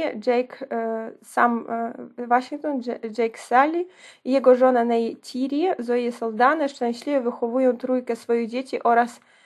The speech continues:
córkę zmarłej doktor Grace Augustin. Ich pełna spokoju i radości egzystencja zostaje jednak zakłócona, kiedy na Pandorze ponownie lądują statki przybyszów z Ziemi,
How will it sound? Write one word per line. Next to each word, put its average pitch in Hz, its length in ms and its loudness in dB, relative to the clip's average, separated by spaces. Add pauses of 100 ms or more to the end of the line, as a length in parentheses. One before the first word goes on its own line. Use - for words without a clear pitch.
(220)
córkę 285 760 6
zmarłej 269 720 4
doktor 240 480 2
Grace 233 480 2
Augustin. 262 600 2
Ich 262 240 -8
pełna 269 360 4
spokoju 247 440 4
i 233 80 2
radości 240 500 0
egzystencja 240 680 0
zostaje 240 400 0
jednak 240 340 -2
zakłócona, 233 640 0
kiedy 240 260 -2
na 233 120 2
Pandorze 254 540 2 (420)
ponownie 277 600 6
lądują 254 540 2
statki 254 520 0
przybyszów 240 640 -6
z 220 80 -10
Ziemi, 226 500 -2